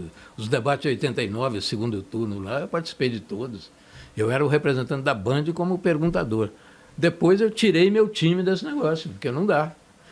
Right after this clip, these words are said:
Eu organizo os debates todos, depois vou pro palco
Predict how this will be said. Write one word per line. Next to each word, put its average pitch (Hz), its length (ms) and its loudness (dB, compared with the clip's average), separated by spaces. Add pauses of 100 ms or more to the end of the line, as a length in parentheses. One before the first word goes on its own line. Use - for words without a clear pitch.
(180)
Eu 160 160 6
organizo 185 520 4
os 160 60 0
debates 156 400 0
todos, 127 220 -2
depois 151 280 4
vou 165 140 6
pro 156 160 0
palco 165 420 2